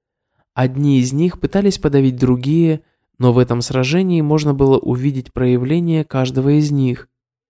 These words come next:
Господь Чайтанья Махапрабху побуждал Сварупу Дамадару петь этот стих снова и снова,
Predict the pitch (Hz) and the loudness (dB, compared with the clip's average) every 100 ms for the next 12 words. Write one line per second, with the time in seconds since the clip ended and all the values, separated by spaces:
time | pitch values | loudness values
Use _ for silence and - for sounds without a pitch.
0 | _ _ _ _ _ - 123 120 - 127 | _ _ _ _ _ -6 -2 -2 -2 -4
1 | - 127 127 143 135 127 123 131 127 127 | 0 -2 0 -2 -2 -2 -4 -4 -4 -2
2 | 170 151 131 139 139 190 170 - 139 143 | -2 -2 -2 -2 0 -2 -2 -4 -2 -2
3 | 139 127 127 127 135 160 143 - 139 - | -2 -2 0 0 0 -2 -2 -2 -4 -6
4 | 120 120 - - 180 180 - 131 127 131 | -6 -6 -6 -6 -6 -6 -4 0 2 2
5 | 143 - 151 135 127 123 | 2 0 0 0 0 -4